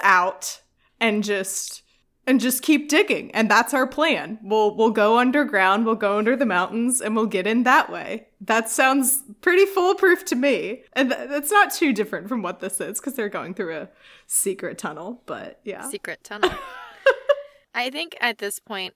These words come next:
Speaker 2: the first time I ever read this, I'm trying to think back. The first, I was like, "Oh, he's definitely leading them to their death."
Speaker 1: <laughs>
Speaker 2: 'Cause, I mean, <laughs> I mean, does no one else see this?
Speaker 1: Yeah,
Speaker 2: And then,
Speaker 1: it's,
Speaker 2: I don't know.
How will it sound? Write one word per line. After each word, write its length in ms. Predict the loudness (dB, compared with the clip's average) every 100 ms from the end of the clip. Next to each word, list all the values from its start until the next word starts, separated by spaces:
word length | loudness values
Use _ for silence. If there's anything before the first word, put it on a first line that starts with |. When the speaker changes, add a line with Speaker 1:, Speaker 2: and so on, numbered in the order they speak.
| -8
Speaker 2:
the 120 | -8
first 320 | -4 -4 -4
time 180 | -4 -4
I 80 | -4
ever 200 | -4 -4
read 180 | -6 -6
this, 160 | -10
I'm 100 | -10
trying 260 | -10 -10 -12
to 80 | -14
think 220 | -20 -10
back. 320 | -8 -8 -10 _ _ _ _ -18
The 160 | -18
first, 380 | -12 -10 -10 -14 -6
I 120 | -4
was 200 | -4 -6
like, 160 | -8 -12 -16
"Oh, 140 | -14
he's 220 | -12 -12
definitely 500 | -10 -12 -12 -14 -12
leading 420 | -8 -8 -8 -12 -10
them 420 | -10 -10 -16 -20 _ -18
to 120 | -14
their 140 | -12 -12
death." 260 | -14 -18 _ _ -2
Speaker 1:
<laughs> 1000 | 0 0 -2 2 2 4 0 0 -8 -8 -8
Speaker 2:
'Cause, 380 | -6 -6 -10 -16 _ _ _ -10
I 120 | -8
mean, 160 | -6 -8 -12 -16 -18 -20
<laughs> 460 | -20 -20 _ _ -18
I 60 | -14
mean, 200 | -12 -8
does 240 | -6 -4
no 160 | -2 -2
one 120 | -2
else 220 | -2 -2
see 220 | -4 -4 0
this? 540 | 2 4 4 2 -4 -12 -6
Speaker 1:
Yeah, 280 | 0 2 0
Speaker 2:
And 120 | -4
then, 180 | -4 0
Speaker 1:
it's, 400 | 0 2 0 -2 -6
Speaker 2:
I 100 | -16
don't 160 | -14
know. 220 | -14 -14